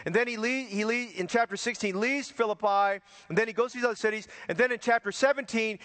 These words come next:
he leaves Macedonia, he goes to a new area. He says this, "Now ye Philippians know also in the beginning of the gospel, when I departed from Macedonia, no church communicated with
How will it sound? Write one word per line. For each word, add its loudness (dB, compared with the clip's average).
he 0
leaves 0
Macedonia, -2
he -8
goes 0
to -2
a -2
new 0
area. 2
He -2
says 2
this, 0
"Now 0
ye -6
Philippians -2
know 0
also 2
in -4
the -4
beginning -2
of -2
the -2
gospel, 2
when -2
I 0
departed 0
from -2
Macedonia, 0
no 8
church 6
communicated 0
with -6